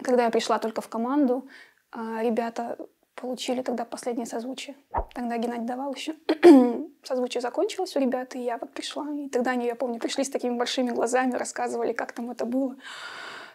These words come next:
Там такое, там такая сказка. Я смотрю, ну,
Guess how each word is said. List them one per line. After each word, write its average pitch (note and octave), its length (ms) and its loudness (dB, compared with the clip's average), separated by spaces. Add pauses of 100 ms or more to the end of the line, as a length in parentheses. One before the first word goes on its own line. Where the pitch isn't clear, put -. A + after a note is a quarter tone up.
Там - 240 -6
такое, A3 440 -4
там G#3+ 220 -14
такая - 280 -12
сказка. - 520 -8
Я A#3 120 -10
смотрю, C4 540 -4
ну, B3+ 240 0